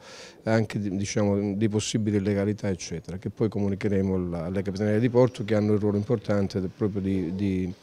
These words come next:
di controllare che le cose siano fatte per bene.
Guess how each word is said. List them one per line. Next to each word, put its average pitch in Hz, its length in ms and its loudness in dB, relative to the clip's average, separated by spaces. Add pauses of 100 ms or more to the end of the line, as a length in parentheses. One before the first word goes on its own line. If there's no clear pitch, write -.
(540)
di 127 80 4
controllare 113 680 4
che 98 120 -2
le 98 80 2
cose 104 220 0
siano 95 240 -2
fatte 90 460 -4
per 90 140 -6
bene. 82 340 -6